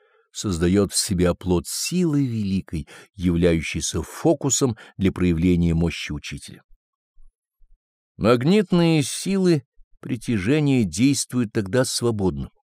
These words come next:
уявляя весь свой потенциал. Сознанием ограничиваем мощь света в нас утверждаемого. Учитель может дать утверждение мощи своей,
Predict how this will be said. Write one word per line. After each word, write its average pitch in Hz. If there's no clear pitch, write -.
уявляя 110
весь 131
свой 127
потенциал. 95
Сознанием 98
ограничиваем 110
мощь 113
света 123
в 73
нас 92
утверждаемого. 73
Учитель 170
может 147
дать 143
утверждение 117
мощи 104
своей, 87